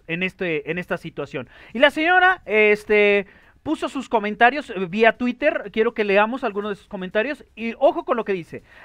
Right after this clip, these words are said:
"La Cámara de Diputados es el reflejo de nuestro país. Se pierde el control de todo, pero inició con faltas de respeto que se dejan pasar". A ver, la Cámara de Diputados es el reflejo de nuestro país.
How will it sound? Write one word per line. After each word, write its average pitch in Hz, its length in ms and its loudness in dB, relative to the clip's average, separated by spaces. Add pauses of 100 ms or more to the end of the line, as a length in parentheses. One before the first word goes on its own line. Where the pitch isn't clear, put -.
"La 214 140 0
Cámara 359 240 0
de 311 60 -6
Diputados 220 640 0
es 220 120 -6
el 262 100 -2
reflejo 226 420 -4
de 220 100 0
nuestro 180 300 -8
país. 185 400 -2 (300)
Se 220 140 -4
pierde 269 520 2
el 196 100 -4
control 208 380 -2
de 233 100 0
todo, 226 300 0
pero 190 160 -4
inició 180 340 -6
con 208 140 -6
faltas 202 320 -2
de 185 80 -4
respeto 185 540 -6 (280)
que 175 120 -4
se 180 120 -4
dejan 180 300 -2
pasar". 147 400 -4
A 160 100 2
ver, 190 220 0 (960)
la 214 160 0
Cámara 285 240 0
de 240 80 -4
Diputados 214 380 -4
es 240 120 -8
el 247 100 0
reflejo 214 440 -4
de 202 100 -2
nuestro 175 320 -6
país. 220 460 -2